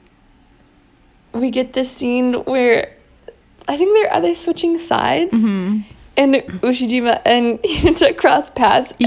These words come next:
Speaker 2: Yeah.
Speaker 1: without any, like, prompting,
Speaker 2: <laughs> Oh my gosh.
Speaker 1: Ushiwaka says, like, what does he say?
Speaker 2: He's like, <clears throat> he's like, "Since you're not tall,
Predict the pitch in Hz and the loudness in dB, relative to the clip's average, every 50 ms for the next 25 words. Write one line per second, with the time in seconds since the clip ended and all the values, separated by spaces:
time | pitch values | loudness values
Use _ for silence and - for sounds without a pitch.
0 | 233 - 247 262 269 262 - - 233 233 233 - - - - 208 226 233 254 262 | 2 2 4 2 2 0 0 0 0 0 0 -2 -4 -6 -4 -4 -2 0 0 0
1 | 277 294 302 262 - - - _ - - 247 220 214 214 214 214 214 - - - | 0 -2 -4 -4 -6 -8 -12 _ -4 0 2 2 2 2 0 -2 -2 -4 -4 -4
2 | - 139 - - 247 254 - - - - - - - - - - - - 233 - | -4 -4 -6 -6 -8 -12 -14 -14 -14 -12 -12 -12 -14 -16 -18 -14 -12 -12 -12 -12
3 | - - 247 247 233 269 262 233 226 220 214 214 226 240 233 - 226 208 190 196 | -6 -4 -2 -2 0 0 2 4 4 4 4 4 0 -2 0 2 4 4 4 4
4 | 190 196 202 - - - - - - - - 196 196 196 202 - - - - 285 | 2 0 -4 -8 -14 -18 -20 -20 -14 -6 -2 0 0 0 -2 -4 -10 -10 -6 -2
5 | 311 330 320 330 330 294 285 - 269 262 120 - - - - 247 - _ _ _ | -2 0 0 0 0 -2 -2 -2 0 0 0 0 0 -2 -4 -6 -10 _ _ _
6 | _ _ _ _ _ _ _ _ - - - _ _ _ _ _ _ _ _ - | _ _ _ _ _ _ _ _ -20 -20 -20 _ _ _ _ _ _ _ _ -20
7 | - - - 277 277 - 294 294 294 262 269 - - - - - - - - - | -14 -10 -8 -8 -6 -4 -4 -4 -4 -4 -4 -8 -14 -16 -18 -20 -20 -20 -20 -20
8 | _ _ _ _ _ _ _ - - - 302 302 277 262 247 214 190 180 185 190 | _ _ _ _ _ _ _ -4 -2 0 2 2 2 2 0 -2 -4 -6 -8 -12
9 | 220 - - - - 254 254 - 247 247 240 - - - - - _ _ _ _ | -14 -16 -20 -12 -8 -8 -4 0 0 0 0 -4 -10 -20 -20 -20 _ _ _ _
10 | _ _ _ _ _ _ _ - _ - _ _ _ _ _ _ _ _ _ _ | _ _ _ _ _ _ _ -20 _ -20 _ _ _ _ _ _ _ _ _ _
11 | _ _ _ _ _ _ _ - - - 269 254 262 262 254 254 240 226 214 220 | _ _ _ _ _ _ _ -12 -6 -4 -2 -2 0 0 0 2 2 0 0 -2
12 | - - - 240 226 220 214 208 208 202 202 196 196 196 202 196 | -6 -4 0 2 2 4 4 4 4 2 0 0 -2 -4 -4 -6